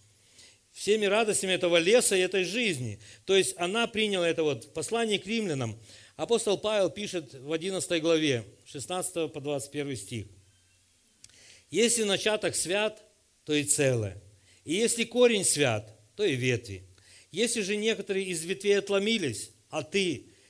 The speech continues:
дикая маслина, привился на место их и стал общником корня и сока маслины, то не превозносись перед ветвями. Если же превозносишься, то вспомни, что не ты корень держишь,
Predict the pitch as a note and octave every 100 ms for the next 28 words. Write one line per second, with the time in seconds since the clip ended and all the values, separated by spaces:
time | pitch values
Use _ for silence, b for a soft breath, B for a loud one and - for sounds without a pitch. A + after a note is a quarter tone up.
0 | b A#2+ G#3+ A3 F#3+ F#3+ F3+ - F3+ D3+
1 | A2 F#2+ B B B D3+ E3 A3 G#3+ F#3+
2 | E3 E3+ F#3 - D3 E3+ G3+ - C3+ -
3 | E3+ D#3+ F#3+ G#3 - D#3+ D3+ B2+ - G3
4 | F#3 D3+ B2 C#3 - F#3 D#3 C#3 B2 D3+
5 | G3+ F#3+ A2+ F#2 B B B B F#3 G#3
6 | G#3 A3+ A3+ A3 B3+ - B3 F#3+ B2+ -
7 | C3+ B2+ A#2+ B2+ A2+ A2 G2 F2+ - B
8 | B D3+ D3+ D#3+ C#3+ C#3+ C#3+ C#3+ C#3 A#3
9 | B3+ C#3 G2 G#2+ F2+ B B B G#3+ -
10 | - F3+ D3 B2 G#2 - D3+ F3 F3+ C4+
11 | - F3+ D3+ C#3 A#2+ C3 B2 A#2 G2+